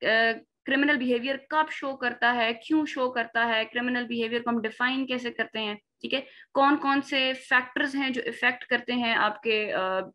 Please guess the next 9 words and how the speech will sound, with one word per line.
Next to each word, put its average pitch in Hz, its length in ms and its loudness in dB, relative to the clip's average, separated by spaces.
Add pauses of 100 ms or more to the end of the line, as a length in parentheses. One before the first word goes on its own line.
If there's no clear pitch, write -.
(120)
uh, 190 380 2 (420)
normal 247 480 4
behavior 233 500 2
को 220 160 -4
criminal 269 460 0
behavior 208 540 -6 (420)
कैसे 240 400 2
बनाते 185 560 -4
हैं, - 160 -18